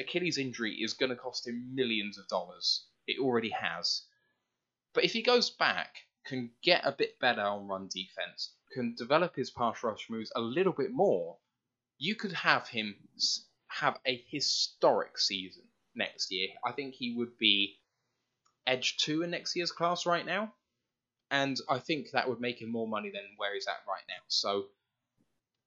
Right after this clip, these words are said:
I was, I was surprised by the fact that he wasn't a complete liability in run defense, even though it's not great. And his pass rush moves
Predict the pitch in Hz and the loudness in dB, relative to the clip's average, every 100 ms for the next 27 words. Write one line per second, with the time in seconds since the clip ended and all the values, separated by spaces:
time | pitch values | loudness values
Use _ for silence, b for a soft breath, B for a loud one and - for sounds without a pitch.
0 | _ 143 147 143 147 - 143 147 - 131 | _ 4 4 4 2 4 4 4 2 2
1 | - 165 180 185 - - 143 135 127 139 | 4 6 6 2 0 4 4 6 2 -2
2 | - - 120 123 117 110 - 113 120 110 | -4 -12 0 0 0 -4 -8 -16 -6 -2
3 | 113 113 117 - 113 110 110 110 107 117 | -2 -2 -4 -2 -2 -2 -4 -4 -12 -10
4 | 113 101 101 98 - 110 107 104 - _ | -10 -8 -8 -8 -2 4 6 4 -2 _
5 | _ _ 107 - 139 131 - 117 - 107 | _ _ -4 0 4 6 4 -2 -6 -6
6 | 104 95 | -2 -2